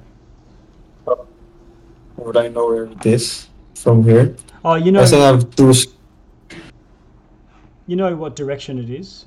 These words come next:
Speaker 2: Uh, you can see the, um, Cletus is peering through the hole, and, um, there's clearly a giant hyena further on.
Speaker 1: Yep,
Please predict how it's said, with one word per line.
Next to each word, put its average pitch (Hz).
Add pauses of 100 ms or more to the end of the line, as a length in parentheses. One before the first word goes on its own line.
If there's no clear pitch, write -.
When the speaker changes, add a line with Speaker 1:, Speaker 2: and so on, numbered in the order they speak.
(120)
Speaker 2:
Uh, 131
you 135
can 123
see 139
the, 123 (480)
um, 123 (720)
Cletus 151
is 127 (140)
peering 147
through 143
the 139
hole, 180 (500)
and, 135
um, 127 (600)
there's 131
clearly 123
a 117
giant 127
hyena 123 (600)
further 127
on. 123 (2500)
Speaker 1:
Yep, 131